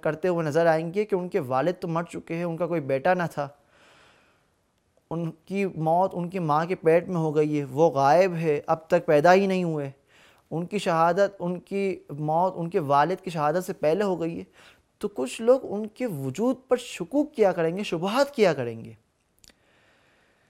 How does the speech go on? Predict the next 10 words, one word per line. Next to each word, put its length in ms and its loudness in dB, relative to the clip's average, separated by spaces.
جبکہ 680 -4
ان 280 -6
کا 300 -4
وعدہ 440 -2
دیا 320 0
گیا 420 0
ہے 100 -4
اور 140 0
تمام 680 -6
تر 240 -2